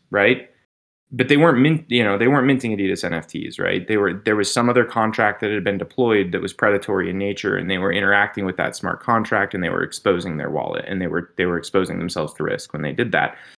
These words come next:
And having a hardware wallet doesn't stop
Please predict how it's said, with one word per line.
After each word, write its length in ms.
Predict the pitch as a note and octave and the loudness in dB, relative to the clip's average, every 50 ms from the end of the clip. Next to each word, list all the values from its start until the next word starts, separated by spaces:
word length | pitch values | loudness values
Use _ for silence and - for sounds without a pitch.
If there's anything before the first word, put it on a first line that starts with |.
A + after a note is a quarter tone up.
| _ _ _ _ | _ _ _ _
And 340 | - A2 A#2 A2 G#2+ G2 - - | -2 0 2 2 2 0 0 0
having 280 | B2 B2+ B2 B2 A2+ | 2 2 2 2 0
a 60 | G#2+ | 2
hardware 380 | G#2+ A#2+ G#2+ G#2+ G#2+ G#2 F#2+ F#2+ | 2 2 2 4 4 4 4 4
wallet 380 | G#2 B2 D3+ C#3+ B2 - E2+ F#2+ | 4 4 6 4 4 2 2 0
doesn't 420 | G#2+ G#2 F#2+ F#2+ E2 D#2 - - | 0 0 0 -2 -6 -10 -12 -14
stop 1000 | - - - - _ _ _ _ - E3 F3+ C#3 F2+ F2+ - - - - - | -14 -14 -14 -14 _ _ _ _ 0 4 6 6 6 6 4 0 -4 -16 -20